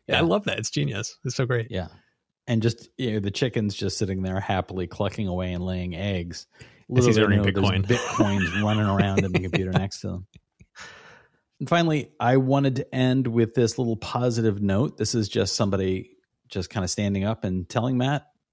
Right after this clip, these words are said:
Speaker 2: they think he's doing a good job. B Z writes, "Just wanted to say your channel and a couple of others are what I consider to be anti-news. That is, instead of constant worry and bad news worldwide, your channel exposes me to the positive side of tech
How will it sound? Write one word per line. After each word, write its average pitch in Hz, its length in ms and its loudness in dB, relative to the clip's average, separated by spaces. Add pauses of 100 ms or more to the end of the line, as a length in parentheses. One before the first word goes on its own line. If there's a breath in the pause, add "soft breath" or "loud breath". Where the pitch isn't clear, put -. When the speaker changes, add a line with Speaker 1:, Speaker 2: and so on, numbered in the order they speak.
(100)
Speaker 2:
they 107 100 2
think 131 180 -2
he's 143 100 0
doing 156 160 0
a 151 40 -4
good 147 140 0
job. 156 400 -2 (880)
B 131 180 4
Z 127 220 -2
writes, 117 600 -4 (140)
"Just 147 240 -2
wanted 160 220 -4
to 170 60 -4
say 101 560 0
your 101 200 0
channel 95 520 -4
and 101 100 -6
a 98 40 -8
couple 120 300 -4
of 104 100 -2
others 92 320 -4
are 107 140 -2
what 107 180 2
I 107 60 0
consider 104 440 -2
to 101 100 -2
be 98 360 -6
anti-news. 107 800 -2
That 98 180 -2
is, 95 240 -2
instead 104 460 -4
of 95 100 -8
constant 92 480 -8
worry 98 480 -2
and 87 180 -8
bad 107 380 -2
news 95 380 -6
worldwide, 87 720 -8 (480 soft breath)
your 98 120 -6
channel 135 340 -2
exposes 104 560 -2
me 98 140 -2
to 107 80 -8
the 104 80 -10
positive 127 560 -6
side 95 320 -6
of 92 160 -10
tech - 400 -12